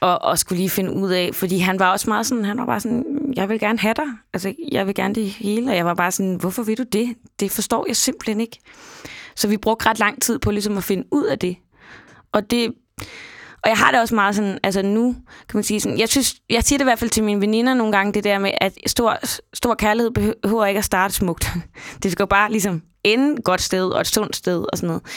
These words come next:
Men det var sådan i starten, og det var også sådan, at vi sad og græd på et bodega begge to, hvor han var sådan her, "Kan du det her, Katinka? Fordi hvis du ikke kan, så kan jeg heller ikke. Altså, jeg kan ikke, jeg kan ikke bare sidde og vente på dig, og jeg kan ikke være sådan, komme, når du har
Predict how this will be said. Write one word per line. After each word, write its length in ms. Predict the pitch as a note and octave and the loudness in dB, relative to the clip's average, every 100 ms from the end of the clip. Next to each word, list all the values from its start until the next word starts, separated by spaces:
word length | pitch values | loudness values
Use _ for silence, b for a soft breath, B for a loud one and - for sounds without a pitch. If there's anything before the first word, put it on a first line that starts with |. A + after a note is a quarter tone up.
| B B B | B B B
Men 140 | G3 | 0
det 100 | F#3+ | 2
var 160 | G3 A#3+ | 4 4
sådan 220 | A#3 F#3+ | 2 -2
i 40 | |
starten, 560 | F3+ F3+ D#3 - F#3+ - | 0 2 2 0 -4 0
og 200 | E3+ E3+ | 0 0
det 120 | F3+ | 2
var 180 | G3+ A#3 | 4 6
også 220 | F#3 F3 | 4 0
sådan, 140 | F3+ | 0
at 140 | F3 D#3+ | -2 -2
vi 80 | E3 | -2
sad 180 | F3 | 0
og 100 | E3+ | 0
græd 240 | D#3+ E3 E3+ | 0 0 0
på 80 | F3+ | -2
et 80 | |
bodega 340 | E3+ E3 E3+ E3+ | -2 -2 0 0
begge 240 | E3 D#3+ | -2 -2
to, 200 | F3 F#3 | -2 -2
hvor 120 | D#3+ | -2
han 120 | E3+ E3+ | -2 0
var 60 | |
sådan 220 | F3 F3+ | -2 0
her, 60 | F3 | -2
"Kan 200 | D#3+ - | 0 -2
du 80 | A#3+ | 0
det 140 | A3 | 0
her, 140 | F#3+ F3+ | -2 -2
Katinka? 340 | - - F3 | -4 -4 -4
Fordi 380 | F3 F3+ F3 - B B B B B B | -4 -4 -6 -8 B B B B B B
hvis 140 | F#3+ | -2
du 80 | F3+ | 0
ikke 120 | A3+ | -2
kan, 240 | A#3 A3+ A3 | 0 -2 0
så 160 | - A3 | -4 -2
kan 160 | - A#3 | 0 0
jeg 120 | A#3+ | 2
heller 260 | G#3+ A3 F#3 | 0 2 0
ikke. 220 | E3+ - | -2 -6
Altså, 160 | F3+ G3 | -4 -2
jeg 80 | F#3+ | -2
kan 60 | A3 | -4
ikke, 240 | - - - B B B | -6 -16 -16 B B B
jeg 100 | F#3+ | 0
kan 60 | A#3+ | 0
ikke 100 | A3+ | 2
bare 140 | G#3+ | 2
sidde 220 | G#3 A#3 | 2 2
og 80 | G#3+ | 2
vente 200 | F3 F#3+ | 0 -2
på 140 | - F3+ | -2 0
dig, 140 | F3 | 0
og 160 | - E3+ | 0 -2
jeg 100 | D#3+ | -2
kan 140 | A3 | -4
ikke 140 | - - B B B B | -6 -16 B B B B
være 200 | F#3+ F#3+ | 0 2
sådan, 300 | F#3 G3 D#3+ - | 2 0 -2 -2
komme, 360 | - F#3 F#3 G#3+ | 0 0 0 0
når 100 | F#3 | -2
du 160 | F3 E3+ | -2 -2
har 260 | D#3 D#3+ | 0 -2